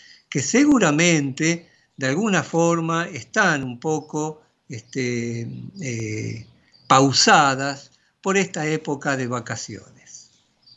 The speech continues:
Bueno, y en este espacio,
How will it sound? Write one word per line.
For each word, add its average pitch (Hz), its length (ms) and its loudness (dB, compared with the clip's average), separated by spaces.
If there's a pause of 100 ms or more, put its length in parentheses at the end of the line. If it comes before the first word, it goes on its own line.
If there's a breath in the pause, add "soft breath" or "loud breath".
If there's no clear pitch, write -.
(1500 soft breath)
Bueno, 156 460 2
y 151 160 4
en 156 100 4
este 147 840 0
espacio, 202 680 0